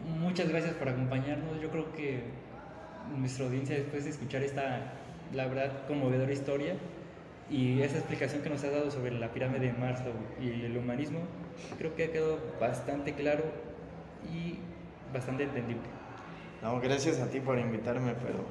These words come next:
Speaker 2: estuvo, esta historia de Mozambani me gusta mucho, ya que, o sea, prácticamente es una broma de la vida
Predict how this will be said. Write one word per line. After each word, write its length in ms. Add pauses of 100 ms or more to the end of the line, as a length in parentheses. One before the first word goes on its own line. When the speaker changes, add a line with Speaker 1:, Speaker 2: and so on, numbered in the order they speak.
(140)
Speaker 2:
estuvo, 680 (380)
esta 540
historia 340
de 160
Mozambani 600
me 140
gusta 320
mucho, 880 (100)
ya 220
que, 520
o 40
sea, 480
prácticamente 1200
es 320 (200)
una 220
broma 440
de 120
la 140
vida 320